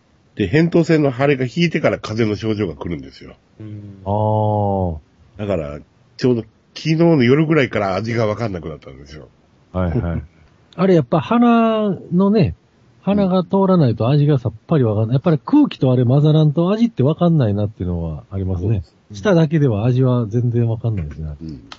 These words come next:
Speaker 2: カレーなんか特にそうです。
Speaker 1: そうですね。
Speaker 3: 匂い。
Speaker 1: は-、鼻が六割ぐらいじゃないですかね。
Speaker 3: 鼻が六割ぐらい、そんな感じですよね。風邪ひいた時、そんな感じになりますよね。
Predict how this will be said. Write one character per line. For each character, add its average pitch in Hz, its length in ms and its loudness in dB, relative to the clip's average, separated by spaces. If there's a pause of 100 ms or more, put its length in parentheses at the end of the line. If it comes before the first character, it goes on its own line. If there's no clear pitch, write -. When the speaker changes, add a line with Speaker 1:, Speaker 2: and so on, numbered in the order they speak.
(520)
Speaker 2:
カ 104 140 -8
レ 110 120 -2
ー - 40 -2
な 98 80 -8
ん 87 40 -14
か 90 120 -14
特 - 220 -18
に 82 100 -16
そ - 140 -20
う - 20 -20
で - 120 -20
す。 - 140 -20
Speaker 1:
そ - 140 -8
う 76 40 -8
で - 100 -18
す - 80 -6
ね。 113 80 0
Speaker 3:
匂 101 120 -6
い。 82 40 -6
Speaker 1:
は-、 117 200 -4
鼻 113 280 -4
が 110 100 -2
六 110 220 -4
割 110 180 0
ぐ 110 80 -2
ら 98 60 0
い - 20 -10
じ 69 80 -10
ゃ - 20 -10
な 69 60 -12
い - 20 -14
で 78 60 -16
す - 100 -20
か 65 60 -16
ね。 - 220 -20 (400)
Speaker 3:
鼻 214 180 -2
が 208 80 2
六 220 180 0
割 220 140 0
ぐ 196 80 2
ら - 20 0
い、 - 20 0
そ 240 120 0
ん 240 40 4
な 233 60 2
感 233 220 2
じ 196 100 2
で 120 60 2
す 104 120 -6
よ 113 60 0
ね。 151 140 2
風 190 240 0
邪 - 0 -
ひ 196 40 2
い - 40 -4
た 156 100 0
時、 95 420 -4
そ 131 80 -8
ん 127 60 -2
な 120 80 -4
感 131 140 -4
じ 123 80 -4
に 104 40 -6
な 85 60 -6
り 80 80 -12
ま 85 140 -10
す 82 100 -14
よ 92 80 -10
ね。 73 80 -12